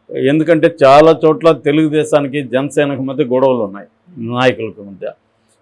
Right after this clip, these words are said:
పొత్తుల్లో రా-, సీట్లు రాని వాళ్ళు గొడవలు చేస్తుంటారు. So, వాళ్ళందరినీ కొంత మోటివేట్ చేసి మీరు,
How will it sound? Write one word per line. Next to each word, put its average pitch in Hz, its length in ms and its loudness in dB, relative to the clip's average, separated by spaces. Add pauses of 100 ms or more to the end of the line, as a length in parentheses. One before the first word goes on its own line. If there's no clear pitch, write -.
(240)
పొత్తుల్లో 160 800 4
రా-, 147 260 2
సీట్లు 151 380 -2
రాని 147 180 2
వాళ్ళు 147 180 -2
గొడవలు 131 360 0
చేస్తుంటారు. 107 600 -8
So, 156 60 0
వాళ్ళందరినీ 165 580 0
కొంత 156 280 -4
మోటివేట్ 151 640 -4
చేసి 143 340 -6
మీరు, 123 400 -8